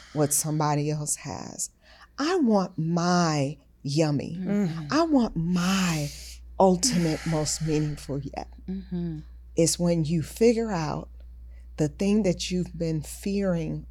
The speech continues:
Speaker 1: forever
Speaker 2: Mm-hmm.
Speaker 1: is blessing you. That thing that says, "You can feel that.
Speaker 2: Mm-hmm.
Speaker 1: You can feel." We spend so much time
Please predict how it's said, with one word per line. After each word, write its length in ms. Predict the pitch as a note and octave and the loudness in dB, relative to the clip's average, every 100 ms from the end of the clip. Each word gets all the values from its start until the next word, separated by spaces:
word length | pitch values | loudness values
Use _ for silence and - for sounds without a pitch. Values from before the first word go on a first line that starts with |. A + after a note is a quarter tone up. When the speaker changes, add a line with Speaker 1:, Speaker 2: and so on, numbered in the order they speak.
| - | -14
Speaker 1:
forever 760 | - - E3 D#3+ - - - - - - - | -10 -4 0 0 -2 -6 -8 -14 -18 -16 -10
Speaker 2:
Mm-hmm. 460 | G3+ F#3+ G3+ G3+ G3+ - - - | -8 -8 -10 -10 -14 -16 -20 -2
Speaker 1:
is 200 | E3 D3 | 0 0
blessing 680 | C#3+ D#3+ D#3+ D#3 - D3+ C#3+ | -4 -4 0 0 0 -4 -6
you. 280 | - - F3 - - - - - - - - - - - - - - - - C#3+ | -8 -10 -12 -14 -20 -20 -20 -20 -20 -20 -20 -20 -20 -20 -20 -20 -20 -20 -16 -2
That 380 | D#3+ D#3+ C#3+ | 2 4 2
thing 680 | - A#3 A3+ B3 C4 C4+ - - - - - - - - - D#3+ | -4 0 4 6 6 2 -2 -18 -20 -20 -20 -20 -20 -20 -6 -2
that 180 | D3+ | 0
says, 680 | - - G3 F3 E3+ E3+ - - - - - - - | 0 0 2 2 0 -2 -6 -10 -20 -20 -20 -14 0
"You 140 | B3+ | 2
can 220 | - F#3 | 2 -2
feel 380 | C#3+ - B3+ B3 | -2 -2 0 0
that. 360 | F3 D#3+ E3+ - - - - - F#3 | -2 -6 -10 -14 -20 -20 -20 -20 -16
Speaker 2:
Mm-hmm. 320 | F3 G3+ F3+ F3+ - - - - - - - - - | -14 -12 -12 -12 -16 -20 -20 -20 -20 -20 -20 -20 -14
Speaker 1:
You 140 | A3 | -10
can 200 | A3 F#3+ | -6 -6
feel." 640 | F3+ - C#4 B3 F3 - - - - - - - - - - - - - - - - - | -6 -6 -4 -4 -6 -10 -16 -20 -20 -20 -20 -20 -20 -20 -20 -20 -20 -20 -20 -20 -14 -6
We 100 | C4 | -2
spend 360 | - C#4 A#3 - | 0 2 2 0
so 280 | - D4+ | -2 -2
much 360 | D#4 D#4 C#4+ - | -2 -2 -2 -4
time 880 | - - C#4 E4 D4+ A3 G#3 A3+ | -6 -4 -4 -2 -2 0 2 0